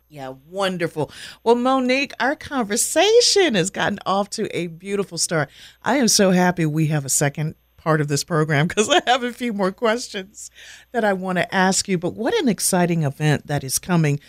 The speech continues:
December second. And before I go to break, uh, Monique, and we come back for the second half of the show, we mentioned the North Carolina Black Home Ownership Forum in Winston-Salem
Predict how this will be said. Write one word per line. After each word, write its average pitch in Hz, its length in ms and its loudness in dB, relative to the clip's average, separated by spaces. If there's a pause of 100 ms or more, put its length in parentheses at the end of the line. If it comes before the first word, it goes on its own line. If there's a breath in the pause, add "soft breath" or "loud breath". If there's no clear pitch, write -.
(200 loud breath)
December 180 400 2
second. 170 380 -2
And 170 140 2
before 277 340 0
I 302 40 2
go 214 140 2
to 175 80 4
break, 147 560 -4
uh, 160 100 -2
Monique, 147 420 0
and 139 120 -6
we 139 80 -8
come 143 220 -4
back 131 200 -4
for - 100 -12
the 123 80 -10
second 139 340 -4
half 135 200 -6
of 135 60 -14
the 131 60 -14
show, 131 360 -8 (340 loud breath)
we 165 120 4
mentioned 226 400 4
the 202 40 6
North 175 280 2
Carolina 156 420 0
Black 147 320 0
Home 139 260 -2
Ownership 151 540 0
Forum 143 260 2
in 131 140 -2
Winston-Salem 131 720 -2